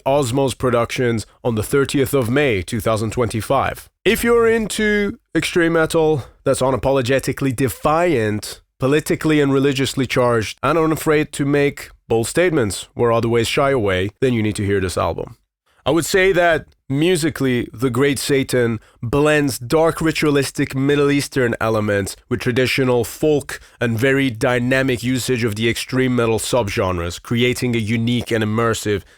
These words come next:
soundscape. The intro track actually utilizes folk instruments, including baklama and oud, and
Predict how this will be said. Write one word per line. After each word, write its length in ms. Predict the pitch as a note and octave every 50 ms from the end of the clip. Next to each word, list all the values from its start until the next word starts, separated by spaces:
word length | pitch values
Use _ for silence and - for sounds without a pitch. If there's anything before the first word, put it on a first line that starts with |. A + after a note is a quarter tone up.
| _
soundscape. 680 | - - - - D3 D3+ C#3+ - - - F2+ C#2+ C2+ - - - - - - - _ _
The 320 | - A#2+ A2+ A2+ A2+ A#2+ - -
intro 280 | E3+ F#3 E3 - C#3+
track 280 | - - C3 B2+ B2 G#2+
actually 680 | - D2+ A#2 B2 A#2 - - A#2+ A2+ A#2 A2+ A2+ -
utilizes 800 | A2 A2+ B2+ C#3 C3 - C#3 B2+ A#2+ A2+ A2+ A2+ G#2 A2 A2 G2
folk 440 | - - - - D3 D3+ D3 - - -
instruments, 800 | - D3 D3+ D3+ D3 - - F3 E3 E3 E3+ F3+ F#3+ F3 - -
including 600 | - B2 A#2+ A2+ - B2 B2 B2 B2 B2 A#2+ A#2
baklama 600 | G#2 B2+ B2 - - A#2+ B2 B2 A#2+ A#2+ A#2+ A#2+ -
and 160 | A#2+ A#2+ B2 - -
oud, 300 | F3+ F#3+ F3+ D#3 D#3 - _ - - - - - - -
and 320 | B2 B2 B2 B2+ A#2+ A#2+